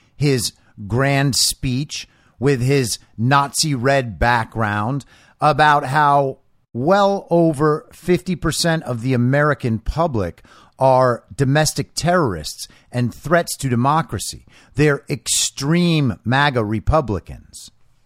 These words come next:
And it seems pretty clearly to be some sort of prelude to a further crackdown on dissident political speech,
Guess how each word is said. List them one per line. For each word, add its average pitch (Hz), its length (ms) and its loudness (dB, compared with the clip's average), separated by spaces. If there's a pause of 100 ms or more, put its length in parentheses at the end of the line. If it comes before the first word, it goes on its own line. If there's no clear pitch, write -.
(640)
And 151 160 2
it 156 160 0
seems 143 420 -2
pretty 151 280 -2
clearly 127 440 -2
to 135 100 -4
be 131 200 -4
some 151 380 0
sort 135 360 0
of - 200 -10
prelude 113 760 -2
to 131 320 -2
a 123 320 -2 (300)
further 147 420 0
crackdown 127 880 -2 (460)
on 123 400 0
dissident 135 520 -4
political 120 480 -4
speech, - 720 -6